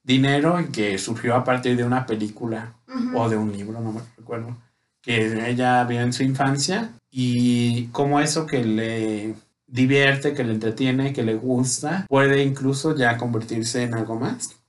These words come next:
Speaker 2: Sí, y eso, ¿no? O sea,
Speaker 1: Ajá.
Speaker 2: que, que yo creo que eso es, o sea, lo que es lo, lo haría todavía más maravilloso, que lo goces, ¿no? O sea, porque yo creo que sí ya, hasta cuando un hobby se convierte en algo doloroso, yo creo que ahí ya no es un hobby.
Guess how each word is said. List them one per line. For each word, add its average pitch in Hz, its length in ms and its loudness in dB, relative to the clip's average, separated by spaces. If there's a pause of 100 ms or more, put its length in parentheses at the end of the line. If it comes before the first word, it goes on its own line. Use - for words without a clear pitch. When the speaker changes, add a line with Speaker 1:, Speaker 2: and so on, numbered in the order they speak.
Speaker 2:
Sí, 311 360 -4 (180)
y 254 200 -4
eso, 269 340 -6 (100)
¿no? 311 220 -4
O 262 80 -2
sea, 254 180 2
Speaker 1:
Ajá. 254 180 -2 (200)
Speaker 2:
que, 269 240 -2
que - 320 -10 (100)
yo 262 180 -4
creo 381 140 -2
que 392 80 -6
eso 392 160 -4
es, - 220 -8 (120)
o 277 120 -6
sea, 254 420 0
lo 262 100 -8
que 269 100 -10
es 269 120 -10
lo, 269 160 -8 (300)
lo 226 80 2
haría 226 180 0
todavía 262 320 -2
más 254 240 -4
maravilloso, 220 640 -4 (340)
que 269 140 -2
lo 262 220 0
goces, 247 500 0
¿no? 262 220 -2
O 302 100 -6
sea, 226 200 -2
porque 240 220 -4
yo 254 140 0
creo 320 140 0
que 320 120 -4
sí 277 180 -6
ya, 262 280 -2 (260)
hasta 240 260 0
cuando 240 300 2
un 269 400 -4
hobby 285 460 -2
se 247 200 -8
convierte 233 360 -4
en 269 80 -4
algo 262 200 -2
doloroso, 233 380 -4
yo 285 160 -10
creo 254 140 -10
que 233 80 -4
ahí 214 100 0
ya 214 140 -6
no 208 100 -10
es 208 100 -10
un 202 140 -12
hobby. - 200 -20